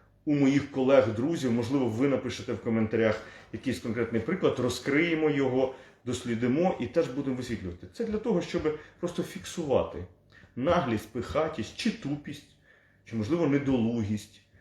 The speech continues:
нашої влади, яка приймає отакі закони. Насправді держава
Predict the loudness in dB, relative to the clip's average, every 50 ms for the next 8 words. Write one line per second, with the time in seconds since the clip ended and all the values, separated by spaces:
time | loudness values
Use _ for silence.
0 | _ _ _ -6 0 2 2 2 2 0 0 0 0 2 0 -2 0 0 -2 0
1 | 0 -2 0 2 2 2 4 4 2 0 0 0 0 -2 -2 -4 -8 -10 -10 -12
2 | -8 -8 -10 -10 -10 -12 -14 -14 -14 -18 _ -20 -20 -20 _ -20 -10 -6 -6 -6
3 | -2 4 6 6 6 6 4 -2 0 6 6 6 6 6 2 2 2 2 2 2
4 | -2 -4 -4